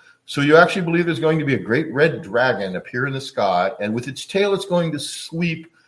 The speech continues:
one third of all the stars out of the heavens?" They go, "Well, no, no, no, it's, that's a, that's a symbol." I go, "Thank you. Very good. Okay. Let's go on."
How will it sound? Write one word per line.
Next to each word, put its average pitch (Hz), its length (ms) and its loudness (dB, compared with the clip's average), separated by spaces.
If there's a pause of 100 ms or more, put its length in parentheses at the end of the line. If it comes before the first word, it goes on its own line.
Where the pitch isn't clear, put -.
(220)
one 175 260 6
third 180 320 2
of 147 100 2
all 151 220 6
the - 80 -6
stars 143 680 2
out 127 180 2
of 127 80 -6
the 117 100 0
heavens?" 170 720 -4 (800)
They 143 100 -8
go, 139 120 0
"Well, 180 260 8
no, 190 240 6
no, 151 240 4
no, 135 240 -4
it's, 131 300 -6
that's 139 240 -2
a, 123 60 -8
that's - 280 -4
a 131 60 -8
symbol." 131 400 -2
I 101 80 -6
go, 139 80 -14
"Thank 208 280 -6
you. 120 220 -6 (460)
Very 139 160 -6
good. 98 240 -2
Okay. 120 400 -6 (380)
Let's - 160 -10
go 156 160 0
on." 110 680 0